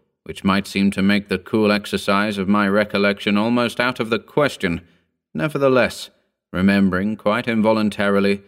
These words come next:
places, people, conversations, minute circumstances of every kind, which I had thought forgotten forever,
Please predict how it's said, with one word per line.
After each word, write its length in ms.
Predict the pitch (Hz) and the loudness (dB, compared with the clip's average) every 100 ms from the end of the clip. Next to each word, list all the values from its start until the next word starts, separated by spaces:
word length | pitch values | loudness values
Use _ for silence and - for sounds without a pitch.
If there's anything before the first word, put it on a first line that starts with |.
| _ _ _ - | _ _ _ -2
places, 640 | 104 104 - 104 113 - | 0 0 -4 -8 -8 -12
people, 480 | _ 110 107 110 117 | _ -2 -2 -2 -6
conversations, 1000 | - 101 113 117 - 101 101 104 113 113 _ _ _ 160 | 0 0 0 -4 -2 -2 -2 -4 -6 -8 _ _ _ -2
minute 400 | 165 160 151 147 | 0 2 -2 -4
circumstances 1000 | - 139 - 113 101 120 117 104 139 135 | 0 0 0 -2 0 0 0 -2 -2 -2
of 120 | 139 | 0
every 300 | 151 131 135 | 0 0 -2
kind, 560 | - 135 113 101 95 92 _ _ _ - | -2 -2 0 2 0 -4 _ _ _ -8
which 200 | 143 - | -6 0
I 140 | 135 | 2
had 180 | 131 - | 0 0
thought 220 | 131 127 | 2 2
forgotten 680 | - 131 123 147 143 139 113 | 0 -6 -2 0 0 0 0
forever, 580 | - 120 127 110 104 | 0 2 2 2 -2